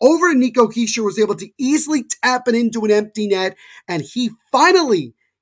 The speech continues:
gets himself his first goal of the playoffs. I think just the second of his career. I think he had one. Um,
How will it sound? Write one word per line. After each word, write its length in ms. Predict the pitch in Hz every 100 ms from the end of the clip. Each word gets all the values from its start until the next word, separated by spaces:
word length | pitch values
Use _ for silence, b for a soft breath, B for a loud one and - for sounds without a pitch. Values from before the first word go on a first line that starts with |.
| 127
gets 280 | 214 226 226
himself 460 | 220 214 220 208
his 180 | 214 214
first 340 | - 214 214 -
goal 240 | 214 214 202
of 200 | 208 165
the 100 | 196
playoffs. 440 | - 196 196 175
I 60 | 175
think 180 | 247
just 220 | 240 226 -
the 80 |
second 480 | 165 - 226 214 214
of 100 | 170
his 140 | 156 -
career. 300 | - 170 151
I 20 |
think 180 | 202 202
he 120 | 226
had 120 | 180
one. 540 | 139 151 165 170 165 156 b b b -
Um, 400 | 160 151 147